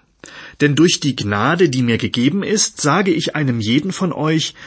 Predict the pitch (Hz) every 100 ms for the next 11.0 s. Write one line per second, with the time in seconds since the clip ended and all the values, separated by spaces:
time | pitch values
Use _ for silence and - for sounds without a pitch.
0 | - - 185 - 170 165 226 - - 131
1 | 120 135 - 175 170 180 139 156 170 160
2 | 139 151 - 120 - - 170 - 185 196
3 | 202 220 165 117 - - - - - _
4 | - - - - - 208 220 135 117 120
5 | 110 131 135 117 113 160 170 123 123 117
6 | 107 101 - 107 92 - 104 90 - -
7 | - 147 220 170 143 170 180 147 127 160
8 | 165 - 117 123 - 151 151 143 127 110
9 | 104 107 110 - 165 185 180 190 139 113
10 | 113 95 - 110 101 87 - 87 -